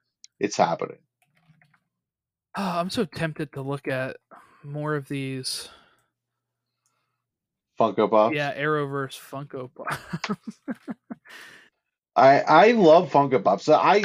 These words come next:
Speaker 1: I started really liking action figures,
Speaker 2: Yeah,
Speaker 1: right?
Speaker 2: yeah.
Speaker 1: And then, and then I got, I was like, "You know what? Funko Pops are better."
Speaker 2: Uh, yeah, I have a whole wall back here, and I actually just removed, my work no longer uses a, uh,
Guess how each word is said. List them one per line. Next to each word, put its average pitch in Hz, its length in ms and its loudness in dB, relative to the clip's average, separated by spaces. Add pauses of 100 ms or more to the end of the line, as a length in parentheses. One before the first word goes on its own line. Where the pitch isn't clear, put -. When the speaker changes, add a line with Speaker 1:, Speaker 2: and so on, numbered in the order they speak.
(140)
Speaker 1:
I 160 100 4
started 202 480 2 (140)
really 147 380 2
liking 135 400 0
action 104 400 -2
figures, - 260 -12
Speaker 2:
Yeah, 147 220 2
Speaker 1:
right? 117 140 -2
Speaker 2:
yeah. 107 160 -12 (680)
Speaker 1:
And 143 100 2
then, 151 280 2
and 143 200 4
then 147 80 6
I 143 120 6
got, 135 280 4
I - 40 6
was 127 140 2
like, 131 200 -2
"You 127 80 2
know 131 80 4
what? 175 200 0
Funko 143 280 -2
Pops 208 240 0
are 139 60 -2
better." 185 420 -2 (680)
Speaker 2:
Uh, 208 60 -12 (120)
yeah, 190 400 4
I 180 100 2
have 220 200 2
a 214 80 2
whole 190 280 0
wall 160 320 0
back 160 280 -4
here, 160 220 -4
and 156 180 -4
I 160 240 -4
actually 190 380 -4
just 175 260 -8
removed, 156 400 -8 (280)
my 165 240 -2
work 180 360 -6
no 170 160 -4
longer 151 400 -6
uses 135 640 -8
a, 131 320 -10
uh, 113 280 -14